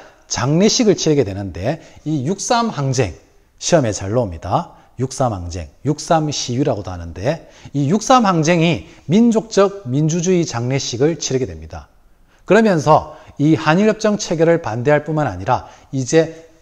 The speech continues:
박정희 정부는 물러나야 된다. 이 정권 퇴진 운동까지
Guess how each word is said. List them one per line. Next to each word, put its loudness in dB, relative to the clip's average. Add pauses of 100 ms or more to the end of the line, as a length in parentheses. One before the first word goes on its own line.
(100)
박정희 0
정부는 -2
물러나야 2
된다. -10 (160)
이 -4
정권 0
퇴진 2
운동까지 -2